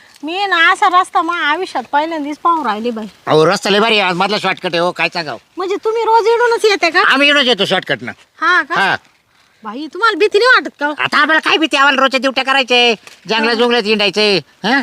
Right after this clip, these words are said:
Speaker 2: आरोपी पाहायचे, शोधायचे.
Speaker 1: हा.
Speaker 2: हा.
Speaker 1: आता किती लांब आहे हो अजून?
Speaker 2: अ-, अजून लय लांब आहे हो. चल.
Speaker 1: बाई.
Speaker 2: चला, चल. चल. हळू बरं का?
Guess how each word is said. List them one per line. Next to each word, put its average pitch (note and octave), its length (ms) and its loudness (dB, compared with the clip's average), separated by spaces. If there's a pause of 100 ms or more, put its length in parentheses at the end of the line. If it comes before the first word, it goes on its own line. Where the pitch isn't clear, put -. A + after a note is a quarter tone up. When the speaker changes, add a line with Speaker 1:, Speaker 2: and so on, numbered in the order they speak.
Speaker 2:
आरोपी F#3 300 0
पाहायचे, G3 400 -2
शोधायचे. E3+ 580 -6 (480)
Speaker 1:
हा. A3 540 -8
Speaker 2:
हा. D#3 240 -2 (1400)
Speaker 1:
आता C4+ 160 -2
किती G4+ 260 2
लांब A4+ 240 4
आहे A#4 100 0
हो D#4 220 2
अजून? F4 180 -4
Speaker 2:
अ-, C#3 40 2
अजून E3 180 4
लय D#3+ 120 4
लांब F3 180 4
आहे F#3 100 6
हो. A#3+ 60 4 (380)
चल. G#3 120 0 (160)
Speaker 1:
बाई. A3+ 280 -16 (320)
Speaker 2:
चला, B2+ 200 -2
चल. - 140 -6 (800)
चल. - 140 -2 (840)
हळू F#3+ 220 4
बरं C#4+ 100 4
का? A#3 120 -4